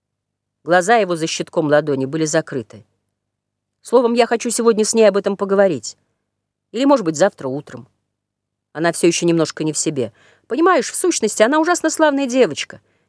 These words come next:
И если нам всё-таки ещё можно хоть как-то всё наладить, глупо будет не попробовать.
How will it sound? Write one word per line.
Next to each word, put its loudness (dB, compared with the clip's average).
И -4
если 2
нам 4
всё-таки -4
ещё 0
можно 4
хоть -4
как-то -4
всё -4
наладить, 0
глупо -2
будет -10
не -8
попробовать. -4